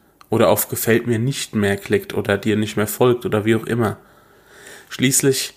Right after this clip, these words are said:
und das war, ist für mich wirklich eine zentrale Erkennt-, zentrale Erkenntnis, schließlich verdichtet sich dadurch ja die Masse an Personen, die dir gerne folgen und interessiert sind an dem, was du machst.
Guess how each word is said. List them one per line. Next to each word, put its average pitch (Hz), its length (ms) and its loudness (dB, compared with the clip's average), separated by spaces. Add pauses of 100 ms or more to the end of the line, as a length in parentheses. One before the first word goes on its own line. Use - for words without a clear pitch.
(600)
und 113 200 0
das 123 120 0
war, 123 300 4
ist - 280 0
für 135 100 2
mich 131 180 2
wirklich - 320 0
eine - 80 0
zentrale 123 440 2
Erkennt-, 123 380 -4
zentrale - 480 -2
Erkenntnis, - 520 -4 (400)
schließlich 151 500 -2
verdichtet 165 600 0
sich - 420 -4 (800)
dadurch 123 420 2
ja 127 100 0
die 117 100 0
Masse 117 320 0
an 127 140 -2
Personen, 127 380 -2
die 131 100 0
dir 117 160 2
gerne 131 280 2
folgen 104 400 -4
und 104 80 -6
interessiert 156 480 -4
sind - 200 -4
an 104 120 -6
dem, 104 160 -4
was 110 160 -6
du 85 80 -8
machst. - 460 -8